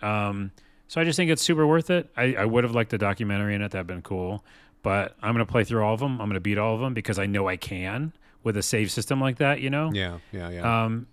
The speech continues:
Speaker 1: and it's just cool because there is rumors that the new Tomb Raider is being worked on right now. Um, from, I think, the same studios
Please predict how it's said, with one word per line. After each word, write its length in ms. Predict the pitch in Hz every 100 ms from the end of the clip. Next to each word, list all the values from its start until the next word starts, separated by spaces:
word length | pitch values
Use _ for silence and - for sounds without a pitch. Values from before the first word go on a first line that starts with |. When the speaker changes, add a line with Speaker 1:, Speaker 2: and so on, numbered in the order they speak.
| -
Speaker 1:
and 120 | 127
it's 120 | 131 -
just 180 | 135
cool 240 | - 160 131
because 580 | 110 113 107 101 - -
there 220 | 110 104 104
is 240 | 104 104
rumors 520 | 117 143 104 95 90
that 380 | 98 90 - - _ _ _ -
the 220 | 104 92
new 120 | 101
Tomb 200 | 98 110
Raider 160 | 104 95
is 80 | 90
being 160 | 101
worked 220 | 101 104 95
on 100 | 87
right 160 | 85
now. 380 | 92 92 - 80 _ _ _ _ _
Um, 500 | - 92 87 82 98 - -
from, 340 | - 120 147
I 80 | 160
think, 220 | 180 165
the 100 | 139
same 240 | - 156 143
studios 640 | 160 160 190 202 - -